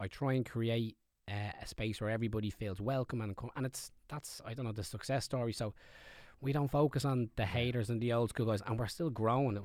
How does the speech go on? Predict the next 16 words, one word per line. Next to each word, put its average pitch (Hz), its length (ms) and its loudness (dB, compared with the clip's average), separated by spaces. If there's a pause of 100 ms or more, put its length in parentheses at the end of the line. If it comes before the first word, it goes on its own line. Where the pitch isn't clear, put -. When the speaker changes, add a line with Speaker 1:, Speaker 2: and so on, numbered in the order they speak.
Speaker 1:
So 143 100 -6
nine 143 460 4
years 139 240 6
in 110 80 4
business, 117 320 2
we 131 100 2
could, 143 160 0
Speaker 2:
Yeah. 90 160 -6
Speaker 1:
we 131 80 0
could 202 220 4
have 156 240 2
opened 147 260 4
up 117 100 0
way 127 320 4
more 113 220 4
shops, - 400 0